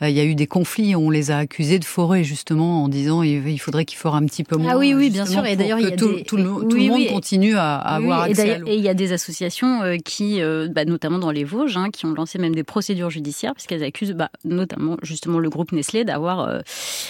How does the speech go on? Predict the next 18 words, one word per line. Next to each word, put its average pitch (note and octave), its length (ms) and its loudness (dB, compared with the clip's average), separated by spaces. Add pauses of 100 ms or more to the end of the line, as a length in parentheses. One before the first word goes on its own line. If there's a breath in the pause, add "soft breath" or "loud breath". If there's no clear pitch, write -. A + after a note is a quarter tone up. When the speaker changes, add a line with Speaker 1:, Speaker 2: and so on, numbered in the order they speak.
(240 loud breath)
Speaker 2:
bah, E3+ 100 2
d'avoir D#3+ 380 0
eu D#3 100 0
recours D#3+ 360 0
à D#3+ 100 2
des D#3+ 100 2
forages, F#3 540 0
Speaker 1:
Mm. E3+ 40 -2
Speaker 2:
euh, D#3 500 0
illégaux. G#3+ 680 2
Donc, F3+ 160 0
il - 20 -2
y G3 40 -2
a F#3 40 0
des E3+ 80 0
Speaker 1:
Mm. E3+ 40 -6
Speaker 2:
procédures G3+ 420 0
judiciaires E3 160 -6